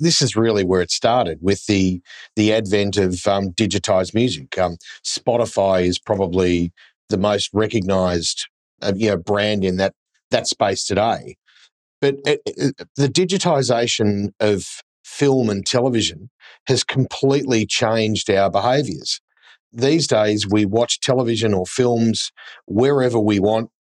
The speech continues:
uh, and we watch whatever we want. We're not dictated to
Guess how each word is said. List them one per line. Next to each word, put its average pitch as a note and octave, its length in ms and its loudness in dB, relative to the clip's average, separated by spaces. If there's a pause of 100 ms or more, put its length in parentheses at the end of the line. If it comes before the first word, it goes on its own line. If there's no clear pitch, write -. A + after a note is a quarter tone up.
(240)
uh, A2+ 180 0
and C3 180 2
we C#3 120 2
watch D3 340 0
whatever D3 340 2
we B2 220 2
want. F2 300 -8 (280)
We're A#2+ 120 4
not D3+ 260 0
dictated A2 600 -2
to G#2+ 360 2